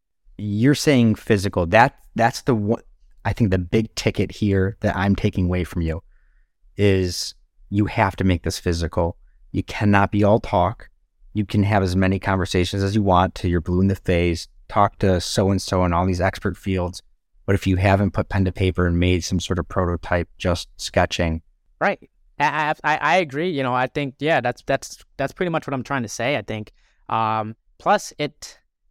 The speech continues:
Speaker 2: you know, once you have that initial design, right, that's, then you start seeing progress. You see physical progress too. Like, you're going from design to design to design.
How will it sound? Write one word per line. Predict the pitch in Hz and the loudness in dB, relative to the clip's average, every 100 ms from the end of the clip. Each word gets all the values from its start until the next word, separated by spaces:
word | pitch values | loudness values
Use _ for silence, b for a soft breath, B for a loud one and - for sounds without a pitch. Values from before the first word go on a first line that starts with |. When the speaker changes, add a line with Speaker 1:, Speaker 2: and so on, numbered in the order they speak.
| - | -4
Speaker 2:
you | |
know, | 143 | -2
once | 143 180 | -2 -4
you | 226 | -8
have | - 120 143 - | -4 -2 -2 -2
that | 131 123 | -2 -2
initial | 117 120 127 147 | -2 -6 -6 -6
design, | 123 107 107 104 127 160 _ _ _ _ _ - | -6 -4 -4 -4 -6 -8 _ _ _ _ _ -8
right, | 120 117 127 - | -4 -2 -2 -4
that's, | - 123 - - _ _ _ _ _ _ - | -4 -4 -4 -18 _ _ _ _ _ _ -6
then | 131 175 | -4 -2
you | |
start | 170 - 131 | -4 -2 -2
seeing | - - 127 107 | -2 -6 -4 -6
progress. | - 92 95 - - - - _ _ _ _ _ | -6 -6 -6 -14 -20 -20 -20 _ _ _ _ _
You | - | -8
see | 131 165 135 120 | -6 -2 -2 -4
physical | - 135 143 147 113 95 | -8 -6 -4 -4 -6 -8
progress | - - - - - - | -12 -20 -20 -20 -18 -10
too. | 127 117 - _ _ _ _ _ - | -4 -4 -6 _ _ _ _ _ -10
Like, | 104 113 | -8 -4
you're | 117 | -4
going | 131 135 | -2 -2
from | 131 | -2
design | 123 107 123 135 | -6 -2 0 0
to | 123 | -2
design | 110 104 123 123 | -6 -4 -2 -2
to | |
design. | 95 92 131 135 98 90 | -4 -4 -2 -2 -4 -12